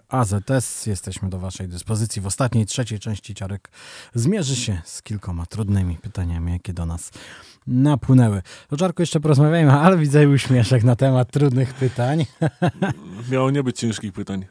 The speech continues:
Speaker 1: A, nikt nie mówił, że jest w życiu łatwo. <laughs> Porozmawiajmy, Czarku, o naszej drużynie. Cały czas zostańmy,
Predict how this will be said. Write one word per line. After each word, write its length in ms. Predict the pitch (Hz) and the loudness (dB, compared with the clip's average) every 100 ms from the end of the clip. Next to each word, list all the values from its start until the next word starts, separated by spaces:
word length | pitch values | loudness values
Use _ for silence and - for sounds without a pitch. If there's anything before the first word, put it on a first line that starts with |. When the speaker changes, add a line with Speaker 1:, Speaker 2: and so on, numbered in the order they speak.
| _ - | _ -16
Speaker 1:
A, 280 | 113 156 - | -14 -10 -2
nikt 200 | 156 123 | 0 2
nie 80 | 160 | 0
mówił, 280 | 220 220 | 0 -2
że 160 | 170 123 | 2 2
jest 180 | 104 101 | 2 0
w 40 | |
życiu 280 | 107 98 110 | -2 -2 0
łatwo. 340 | 95 - - - - 120 104 117 - 123 120 143 131 - | 0 -2 -8 -8 -6 -4 2 2 2 0 0 -2 -4 -6
<laughs> 1200 | 135 - 135 - _ - - - 147 202 202 - | -14 -16 -20 -20 _ -20 -16 -10 -8 -8 -8 -6
Porozmawiajmy, 580 | 156 175 196 208 208 180 | 0 2 4 4 4 4
Czarku, 300 | 175 160 - | 4 0 2
o 40 | 160 | 4
naszej 280 | 156 156 | 4 2
drużynie. 380 | 151 156 165 139 | 2 4 6 6
Cały 160 | 127 123 | 4 2
czas 200 | 131 117 | 2 0
zostańmy, 600 | 127 - 127 123 117 | 0 0 2 2 0